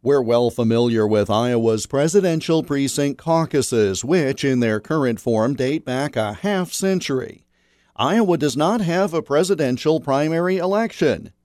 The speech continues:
It did once, but only once. Iowa became a state in eighteen forty-six and adopted the common national practice of the time of caucuses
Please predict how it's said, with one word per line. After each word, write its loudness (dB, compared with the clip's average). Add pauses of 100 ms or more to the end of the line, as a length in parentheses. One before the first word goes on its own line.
It -2
did 0
once, -2 (360)
but 2
only 2
once. -2 (540)
Iowa 0
became 0
a 0
state -2
in 0
eighteen -2
forty-six 0
and -2
adopted -2
the 0
common -2
national -2
practice -2
of 0
the -2
time 0
of 0
caucuses 0